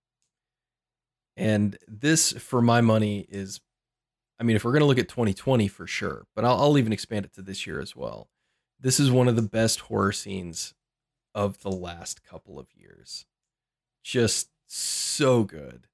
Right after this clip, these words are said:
Uh, 'cause he goes out and he observes some kind of cosmic ritual taking place. Hundreds of, of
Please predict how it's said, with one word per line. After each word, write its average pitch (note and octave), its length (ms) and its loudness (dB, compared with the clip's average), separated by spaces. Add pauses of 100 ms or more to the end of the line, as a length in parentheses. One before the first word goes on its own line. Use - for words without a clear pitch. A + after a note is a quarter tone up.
(1200)
Uh, G#2 140 2
'cause A#2+ 120 -4
he A2+ 60 2
goes C#3+ 240 4
out A#2+ 260 6
and A2 120 2
he A2+ 100 6
observes G#2 880 2 (880)
some B2+ 540 2
kind A2 400 4
of G2+ 160 0
cosmic G2 560 -4 (100)
ritual - 500 -20 (240)
taking - 300 -20
place. - 480 -18 (120)
Hundreds B2+ 680 0 (520)
of, G#2 360 -2
of G2 220 -6